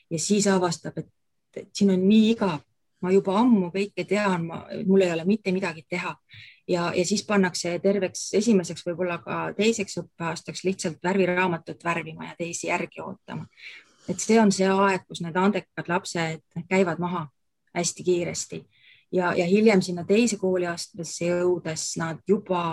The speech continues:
ongi, noh, niisugused, noh, kas tüdinud õppimisest ja, ja hakkavad välja kujunema sellised alasooritajad, kes suudaks rohkem, aga nad ei näe sellel nagu mõtet. Et see õppimine on mõttetu, nad ei oskagi õppida, sest esimeses kooliastmes ei ole neil seda olnud kunagi vaja teha.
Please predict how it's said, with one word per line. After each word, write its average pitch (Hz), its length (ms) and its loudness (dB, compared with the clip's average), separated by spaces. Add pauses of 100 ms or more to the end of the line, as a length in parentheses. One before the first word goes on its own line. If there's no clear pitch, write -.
(120)
ongi, 165 840 -2
noh, 170 140 -8
niisugused, 170 640 -8 (840)
noh, 170 140 0
kas - 160 -6
tüdinud 254 480 6
õppimisest 185 720 0
ja, 175 120 2
ja 180 120 2
hakkavad 180 380 -2
välja 190 260 2
kujunema 165 720 -4
sellised 170 280 -6
alasooritajad, 156 840 -2
kes - 260 -6
suudaks 240 440 0
rohkem, 202 440 0
aga 160 200 -4
nad 170 160 -4
ei 165 80 -6
näe 185 320 0
sellel 156 280 -14
nagu 165 240 -8
mõtet. - 240 -12 (560)
Et - 100 -20
see 196 160 4
õppimine 165 400 -2
on 165 160 -4
mõttetu, 220 400 0
nad 165 160 -2
ei 170 160 2
oskagi 165 420 0
õppida, - 380 -12
sest 151 240 -8
esimeses 156 480 -8
kooliastmes 165 480 -6
ei 160 80 -4
ole 165 160 -4
neil 165 160 -6
seda 165 220 -10
olnud 165 180 -10
kunagi 170 320 -6
vaja 170 180 -6
teha. 269 280 0